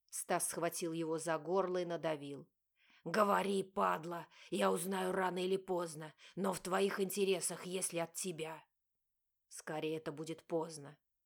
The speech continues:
захрипел Серега, попытавшись убрать руку со своей шеи. От его слов внутри Стаса все похолодело,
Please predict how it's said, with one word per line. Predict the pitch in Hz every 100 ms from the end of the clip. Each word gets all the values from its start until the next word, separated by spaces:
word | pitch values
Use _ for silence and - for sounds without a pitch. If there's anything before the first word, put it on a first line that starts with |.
| _
захрипел | 160 170 - 160 - 165 156
Серега, | - 160 175 190 175 170 - -
попытавшись | 180 - 175 180 170 - 170 -
убрать | 165 165 165 165
руку | 170 196 196
со | 196 190
своей | - 175 160 165
шеи. | - 156 147 151 - _ _ _ -
От | 165
его | 165 160
слов | - 185 185 180
внутри | 175 170 185
Стаса | 180 - 185 190
все | 170 185
похолодело, | 170 165 175 165 156 151 147 147